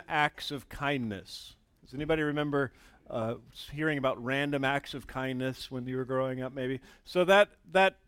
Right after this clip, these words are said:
phrase apparently came from a lady named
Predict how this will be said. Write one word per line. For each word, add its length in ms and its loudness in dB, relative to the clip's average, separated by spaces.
phrase 480 8
apparently 640 4
came 460 0
from 200 0
a 60 6
lady 540 2
named 300 0